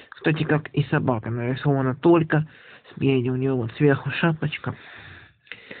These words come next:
Вот такие вот белые лапы, ни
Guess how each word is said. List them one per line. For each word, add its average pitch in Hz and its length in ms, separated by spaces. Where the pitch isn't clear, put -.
Вот 147 220
такие 135 340
вот 123 120
белые 131 520
лапы, 151 440
ни 127 380